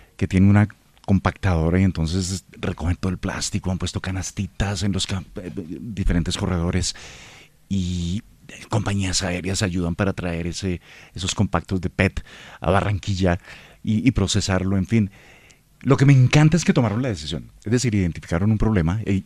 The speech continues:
tenemos, estamos ahogados hasta el cuello, pero también allá la producción y todo esto, el manejo de los residuos no es el óptimo. Quizás nos ha faltado, mm, educación, formación, capacitación. Quizás los tomadores de decisiones, alcaldes, gobernadores,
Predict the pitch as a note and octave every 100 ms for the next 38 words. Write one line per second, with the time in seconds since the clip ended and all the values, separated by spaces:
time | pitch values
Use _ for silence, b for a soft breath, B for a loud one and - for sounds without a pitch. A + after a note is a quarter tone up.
0 | - F#2 E2 F#2 F#2+ - E2+ F#2 F#2 D#2+
1 | E2 C2+ E2+ - E2+ - D2 - D2+ C#2+
2 | F2 B B B B B _ - G2 E2+
3 | E2 - _ F2+ E2 D#2 F2+ F#2 B B
4 | - F#2 G2 G2 E2+ - - F2+ F#2 F2+
5 | E2+ F#2 F2+ F2 - F#2 B B - F2+
6 | F2 E2 F#2+ F2+ E2+ E2+ - F2 F2+ F#2
7 | - - _ - G2 F#2+ A2+ A#2 A#2 -
8 | E2 - B B - A2 G2+ F2+ G#2 G2
9 | A2 G2 F#2 E2+ G2 B B B - F#2
10 | E2+ D#2+ D2+ - - F2+ E2+ D2+ E2+ E2
11 | A#2 - E2 C#2+ - F2+ A#2+ - E2 D2+
12 | - D2 - F#2 A#2+ B B B - A#2
13 | A2 G#2+ - G#2+ - F#2+ E2+ F#2+ G2 F#2+
14 | F#2 - E2+ F2 D#2+ D#2 - F2 E2 D#2+
15 | E2+ D#2+ D#2+ D#2+ D#2 F2+ F2